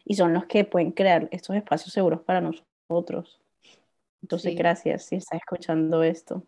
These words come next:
Speaker 1: te aprecio.
Speaker 2: <laughs> Te quiero.
Speaker 1: Te quiero.
Speaker 2: <laughs> Más, está formal. Bueno, oigan, eh, así como dijo Caro, gracias por escuchar.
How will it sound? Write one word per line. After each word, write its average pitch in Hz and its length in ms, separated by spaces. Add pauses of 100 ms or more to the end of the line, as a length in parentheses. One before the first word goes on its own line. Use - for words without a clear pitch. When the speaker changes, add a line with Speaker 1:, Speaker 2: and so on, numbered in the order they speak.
(100)
Speaker 1:
te 165 100
aprecio. 165 520 (300)
Speaker 2:
<laughs> - 720 (1080)
Te 165 140
quiero. 175 520 (800)
Speaker 1:
Te 175 160
quiero. 170 400
Speaker 2:
<laughs> 240 400
Más, 190 400
está 175 420
formal. 160 600 (680)
Bueno, 185 420
oigan, 170 480 (220)
eh, 170 540
así 170 200
como 175 200
dijo 175 220
Caro, 165 200
gracias 175 340
por 208 140
escuchar. 190 760